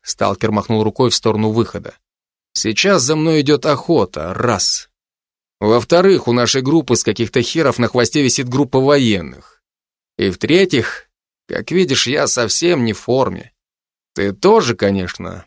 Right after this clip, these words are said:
но душа пока не разрядилась, и ее хватит, чтобы подлатать тебя. Фарт, конечно, тертый калач, но вот молодой пока помощник не ахти. Мне нужна твоя помощь, чтобы дойти до Мазая.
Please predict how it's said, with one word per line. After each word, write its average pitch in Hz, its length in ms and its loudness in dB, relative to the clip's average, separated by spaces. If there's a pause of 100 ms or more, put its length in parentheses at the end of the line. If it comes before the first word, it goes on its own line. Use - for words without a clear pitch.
(100)
но 131 200 -4
душа 120 340 0
пока 127 280 0
не 127 100 4
разрядилась, 120 720 2 (280)
и - 80 -2
ее 104 360 2
хватит, 160 420 2
чтобы 95 260 -2
подлатать 107 600 0
тебя. 107 480 -2 (600)
Фарт, 135 420 0
конечно, 123 480 2
тертый 147 400 0
калач, 95 400 -2
но 101 120 -2
вот 101 220 -6
молодой 113 460 0
пока 110 260 -2
помощник 113 600 -2
не 107 140 2
ахти. 104 500 -4 (920)
Мне 135 340 2
нужна 180 360 2
твоя 170 240 2
помощь, 170 400 2
чтобы 113 340 -2
дойти 120 340 0
до 113 160 0
Мазая. 101 680 -2